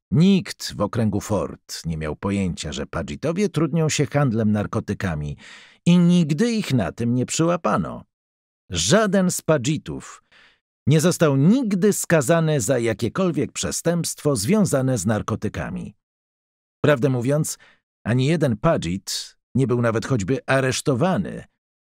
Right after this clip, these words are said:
Przez sto lat pędzili nielegalnie alkohol, Kradli, handlowali bronią, uprawiali hazard, dopuszczali się fałszerstw, byli stręczycielami, dawali łapówki, a nawet zabijali i produkowali narkotyki.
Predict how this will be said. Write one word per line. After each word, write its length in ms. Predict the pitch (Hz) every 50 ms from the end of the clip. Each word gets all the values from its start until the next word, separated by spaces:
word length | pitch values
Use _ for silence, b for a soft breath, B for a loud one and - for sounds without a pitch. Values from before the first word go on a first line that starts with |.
| _ _ _ _ -
Przez 320 | - 135 127 - - -
sto 200 | - - 214 220
lat 560 | 180 120 80 64 - _ - - - - _ _ _ _ _ _ _ _ -
pędzili 600 | 127 127 123 123 120 98 170 208 202 190 180 170
nielegalnie 580 | 147 139 127 120 107 123 113 107 92 87 80
alkohol, 640 | 76 80 - - 143 151 139 - 143 135 135 131 135 - - _ _ _ _ -
Kradli, 680 | - 123 151 160 156 120 110 143 151 151 151 147 143 -
handlowali 560 | - 214 233 190 165 165 131 127 110 98 87
bronią, 720 | 69 - 92 101 107 104 104 104 104 101 101 101 101 - - -
uprawiali 560 | 135 - - - 104 101 95 92 90 92 87
hazard, 720 | - - 95 85 76 67 80 80 87 - - - B B B B B B B B B -
dopuszczali 500 | 131 135 - 147 127 - - 143 131 110
się 160 | 101 - 120 -
fałszerstw, 1000 | - 123 104 85 69 - - - 80 95 - - - - - - - - _ _ _ -
byli 440 | 98 107 165 190 202 214 233 226 196
stręczycielami, 1120 | - - - 196 190 185 180 170 - 170 165 - - 143 120 110 127 139 143 156 185 196
dawali 440 | 135 123 101 82 85 87 85 85 85
łapówki, 680 | 82 82 78 - - 87 80 - - - 104 123 127 B B B B B B B B _ _ _ _ _ -
a 60 | 165
nawet 280 | 165 143 123 131 - 90
zabijali 720 | 113 139 113 107 113 120 110 107 113 113 120 135 147 147
i 60 | 135
produkowali 640 | - - 127 113 98 104 - 117 95 101 92 90 98
narkotyki. 800 | 107 104 92 - - 113 107 151 - - - 73 73 67 -